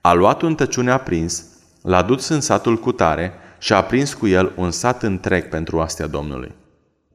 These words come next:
Țara este plină cu astfel de aprinzători de foc. Țara este plină cu făclieri care colindă satele și orașele, aprinzând pe tot locul casele, sufletele, oștile.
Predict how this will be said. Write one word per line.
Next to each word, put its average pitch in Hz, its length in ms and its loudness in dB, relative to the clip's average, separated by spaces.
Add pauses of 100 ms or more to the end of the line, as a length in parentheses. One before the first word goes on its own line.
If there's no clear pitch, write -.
(260)
Țara 143 600 2
este 127 380 2
plină 151 420 0
cu - 140 -4
astfel 113 320 0
de 104 80 2
aprinzători 98 880 4
de 85 60 -4
foc. - 380 -8 (600)
Țara 156 240 4
este 156 260 2
plină 151 340 4
cu 147 120 -6
făclieri 131 720 0
care 104 240 2
colindă 120 480 2
satele 127 540 -4
și 90 160 -6
orașele, 95 560 0 (400)
aprinzând 143 600 2
pe 135 120 2
tot 135 260 0
locul 123 460 2
casele, 131 500 0
sufletele, 80 720 -4
oștile. 92 500 -4